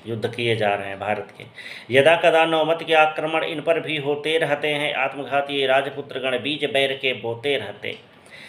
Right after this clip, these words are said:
महाराज अब गर्ज-, महाराज अब, अब गर्जनानीक में, यथार्थ गजनी, महाराज अब गजानीक में गर्जनेश का शासन आया, धर्म सनातन मूर्ति भवन पर यह तो है यमराज सछाया।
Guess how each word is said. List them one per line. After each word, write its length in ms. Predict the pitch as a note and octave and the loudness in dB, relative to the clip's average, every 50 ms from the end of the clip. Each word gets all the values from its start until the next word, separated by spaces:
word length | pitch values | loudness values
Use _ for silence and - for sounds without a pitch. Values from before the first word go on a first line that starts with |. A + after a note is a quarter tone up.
| - - - - | -20 -16 -6 0
महाराज 580 | B2+ C#3+ C#3+ D#3+ F3 F#3 F3 F3 E3+ E3+ E3 | 2 2 4 6 6 6 8 8 8 6 6
अब 160 | E3+ E3 - - | 4 2 2 2
गर्ज-, 260 | D3 C#3+ C#3+ C#3+ C#3+ C3 | 0 0 0 -2 -10 -10
महाराज 500 | C3 C3 C3 E3+ F3+ F3 F#3 F3 E3+ E3 | -8 -4 0 2 4 6 6 6 6 4
अब, 140 | E3+ E3 E3+ | 4 4 2
अब 180 | E3 D#3+ D3 | 0 0 0
गर्जनानीक 720 | B2+ C#3+ D3 D3 E3+ E3+ F3 E3+ E3 D#3 C#3+ C3 - - A#2 | 2 2 2 2 0 0 2 2 2 0 0 -2 -4 -6 -8
में, 220 | G#2+ G#2 G2 F#2 - - - | -8 -8 -10 -12 -10 -6 -4
यथार्थ 460 | - - A2+ A#2 C#3 D3 D3 D3 - | -4 -4 -2 2 2 2 2 2 0
गजनी, 460 | B2+ A#2+ B2 C3+ C#3+ C#3 A2+ G2+ - - - - - - - - - - - - - - - - - - - - - - A#2 | -2 0 0 0 -2 -2 -4 -6 -10 -14 -20 -20 -20 -20 -20 -20 -20 -20 -20 -20 -20 -20 -20 -20 -20 -20 -20 -20 -16 -6 -2
महाराज 640 | B2 B2+ A#2+ D3 F3 F3 E3+ - C3 A#2 A#2+ C3 C#3 | 0 0 4 4 6 6 8 8 6 6 4 2 2
अब 200 | C3 D3 C#3+ C#3 | 0 0 0 0
गजानीक 560 | C3 C3 D#3 E3 F3 F3 E3 D#3+ D#3 D3+ D#3 | 0 2 4 4 4 2 2 0 0 -2 -2
में 260 | D#3 D#3 D#3 C#3 A2+ B2+ | 0 0 0 2 2 2
गर्जनेश 500 | C#3+ - D3 D#3 C#3+ D3 D3+ D3 D3+ D3 | 0 2 0 -2 -2 -2 -2 -4 -4 -2
का 200 | C3 D3 C#3+ C#3 | 2 2 2 2
शासन 420 | - - C#3 C3+ C3 C3+ C3+ C#3 | 2 2 2 2 2 0 -2 -4
आया, 380 | G#2 G#2+ B2+ C3 C3 C3 B2 B2 | -4 -2 -2 0 0 2 0 0
धर्म 260 | B2 A#2 - D3 C#3 | -2 -6 -8 -8 -6
सनातन 480 | - - C3+ C3 B2+ B2+ - C3+ B2+ | -4 -4 -4 -2 -2 -2 -2 -2 -2
मूर्ति 320 | A#2+ B2 B2+ B2 - C3+ A#2 | -2 -4 -8 -6 -6 -6 -4
भवन 300 | G#2+ A#2 B2 B2+ B2 B2 | 0 0 0 0 2 2
पर 140 | B2+ A2+ A2+ | 0 0 2
यह 160 | A2+ A2 A2+ | 0 -4 -4
तो 200 | A#2 - C3+ A#2+ | -2 0 0 2
है 240 | A2+ B2 B2+ B2 A#2+ | 2 2 2 4 2
यमराज 420 | A#2+ A#2 A2+ A2 A2 A#2 B2 C3 | 2 2 2 2 2 2 2 0
सछाया। 640 | B2+ - - - - B2 A#2+ A#2+ B2 A#2+ G#2 - | -4 -6 -6 -2 2 4 4 6 4 4 2 -2